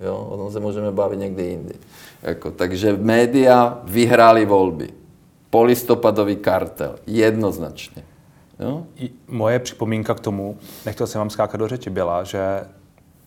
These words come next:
Speaker 2: Mafra asi není proti vám. Nebo je taky proti vám?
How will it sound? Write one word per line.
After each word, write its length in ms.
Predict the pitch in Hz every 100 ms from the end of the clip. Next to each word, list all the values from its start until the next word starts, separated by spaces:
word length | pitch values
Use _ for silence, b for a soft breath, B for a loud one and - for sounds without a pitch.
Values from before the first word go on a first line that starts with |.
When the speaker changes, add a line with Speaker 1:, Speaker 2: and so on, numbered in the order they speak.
| _ _ _
Speaker 2:
Mafra 340 | 120 110 - 113
asi 220 | 107 107
není 180 | 92 90
proti 280 | - - -
vám. 180 | 87 - _ _ _ _ -
Nebo 180 | 95 92
je 100 | 92
taky 220 | 95 127
proti 280 | 135 139 160
vám? 160 | 160